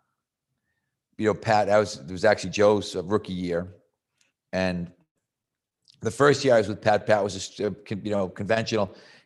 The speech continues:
"Get me V O two numbers. I know that. I understand that. I want V O two numbers." And I remember saying to him, "Well,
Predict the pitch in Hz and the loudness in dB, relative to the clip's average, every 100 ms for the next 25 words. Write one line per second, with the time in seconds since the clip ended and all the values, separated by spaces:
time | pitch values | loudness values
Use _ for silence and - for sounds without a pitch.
0 | - 143 135 123 131 127 123 113 107 104 | 0 2 2 2 4 4 0 0 0 0
1 | 104 113 110 107 104 107 98 113 107 107 | 2 4 6 6 4 2 -2 -2 -2 -2
2 | 98 95 101 110 92 104 85 101 92 85 | 0 0 2 2 0 -2 -2 -6 -6 -6
3 | 65 - - _ _ _ _ - 117 117 | -12 -16 -20 _ _ _ _ 0 0 2
4 | 120 107 117 95 110 104 101 | -2 -2 -4 -4 -2 0 -2